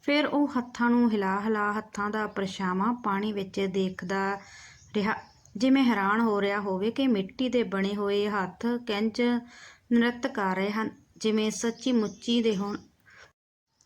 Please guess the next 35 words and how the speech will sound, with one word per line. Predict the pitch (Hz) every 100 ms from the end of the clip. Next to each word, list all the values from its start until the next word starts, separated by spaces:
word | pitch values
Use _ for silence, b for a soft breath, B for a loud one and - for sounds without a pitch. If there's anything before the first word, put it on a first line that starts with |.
| _ _ -
ਤੇ | 247 233
ਇਹਨਾਂ | 240 247 247
ਹੱਥਾਂ | 220 - - 226
ਦੀ | 226 226
ਇੰਨ | 226 202 220 214
ਬਿੰਨ | 214 214 214
ਨਕਲ | 180 - 202 208
ਪਾਣੀ | 196 190 226 226
ਵਿੱਚ | 214 208 208 208 185 185
ਦਿਸਦਾ | 180 170 170 190 190 -
ਇਹਨਾਂ | 208 226 220
ਦਾ | 208
ਪਰਛਾਵਾਂ | - 185 - 185 180 190
ਕਰ | 202 196 170
ਰਿਹਾ | 180
ਸੀ। | 190 240 - - B B B B _ -
ਉਸ | 247 -
ਨੂੰ | 294 302 -
ਇਹ | 240 262
ਕੋਈ | 262 240 233
ਬਹੁਤ | 196 196 254 285 254
ਬੜੀ | 202 196
ਕਰਾਮਾਤ | 196 190 180 180 170 170
ਲੱਗਦੀ | 175 170 170 190
ਸੀ। | - - _ _ _ -
ਫਿਰ | 208 202
ਉਸਨੇ | 190 226 226
ਪਾਣੀ | 226 190 185 190 190
ਦਾ | 190 190
ਉੱਜਲ | - 170 190 190
ਭਰ | 190 196 180
ਕੇ | 180 190 190 190 190 b b b b _ -
ਭੰਬੂਲਾਂ | 247 247 214 214 247
ਉੱਤੇ | 226 - 202
ਸੁੱਟਿਆ। | - - 208